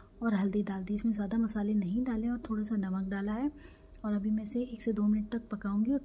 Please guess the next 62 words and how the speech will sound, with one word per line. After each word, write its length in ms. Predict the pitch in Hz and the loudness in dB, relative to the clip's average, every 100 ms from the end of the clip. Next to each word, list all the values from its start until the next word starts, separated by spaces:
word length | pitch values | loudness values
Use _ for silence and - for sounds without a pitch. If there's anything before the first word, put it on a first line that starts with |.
| - | -2
थोड़ा 120 | 214 | -2
सा 120 | 214 226 | -2 -4
पानी 320 | 214 202 220 | -2 0 0
डाल 220 | 226 214 | 0 -2
दूंगी, 280 | 233 247 285 | 0 2 2
ताकि 260 | 247 214 208 | 0 -2 0
हमारे 220 | 208 202 | 2 0
मसाले 380 | 185 202 202 208 | -2 -2 -2 0
जले 280 | 190 196 | 2 4
नहीं, 200 | 208 262 | 6 8
नहीं। 200 | 302 262 302 _ - | 8 8 6 _ -8
और 100 | 254 | 0
अब 120 | 254 240 | 2 2
एक 180 | 233 240 | 4 6
मीडियम 280 | 214 233 233 | 6 6 4
साइज़ 220 | 233 226 | 2 0
का 100 | 233 | 0
टमाटर 360 | 226 202 196 | 0 0 -2
इसके 240 | 214 - 202 | -8 -6 -4
लिए 120 | 202 | 0
मैंने 180 | 202 208 | 0 -2
काट 240 | 196 185 | -4 -8
के 140 | - 202 | -6 -6
डाल 240 | 196 196 | -4 -2
दिया 180 | 202 220 | 0 0
है, 180 | 220 294 - - - - - - | 0 0 -4 -20 -20 -20 -18 -6
और 100 | 208 | -2
आप 120 | 202 - | -2 -2
देख 160 | 208 - | -6 -4
सकते 320 | 208 - 226 | -8 -6 -4
हैं, 140 | 226 | 2
मैं 160 | 240 214 | 2 2
टमाटर 400 | 202 196 185 214 | 0 -4 -4 -4
को 200 | 214 233 233 - - | -2 -2 -2 -8 -4
दो 160 | 220 214 | 0 2
से 140 | 220 226 | 0 0
तीन 260 | 220 214 | 2 4
मिनट 180 | 214 208 | 4 2
तक 100 | 214 | 0
ऐसे 240 | 196 196 | -2 0
ही 60 | 226 | 0
ढाँक 240 | 208 208 - | 4 2 4
के 140 | 240 | 4
रखूँगी, 380 | 233 226 233 254 | 4 6 4 4
ताकि 340 | 233 214 220 214 | 0 -2 -2 -2
टमाटर 340 | 214 196 190 190 | -2 -2 -2 -4
सॉफ्ट 380 | - 185 - 226 | -2 -6 0 2
हो 80 | 220 | 4
जाए। 240 | 247 302 - - - - | 4 2 -2 -18 -18 -4
टमाटर 320 | 240 240 247 269 | 2 2 2 0
सॉफ्ट 300 | 269 247 254 | -2 -2 0
हो 60 | |
गया, 100 | 247 | 2
मैं 140 | 247 233 | 2 2
इसे 160 | 240 | 0
एक 280 | 247 233 214 | -2 -2 -2
मिनट 180 | 226 214 | -2 -2
तक 160 | 233 208 | -2 0
और 180 | 220 | 0
भूनूँगी 500 | 220 220 220 233 254 240 | 2 6 8 6 6 2
इसी 220 | 214 220 | 0 -2
तरह। 280 | 220 240 | 0 2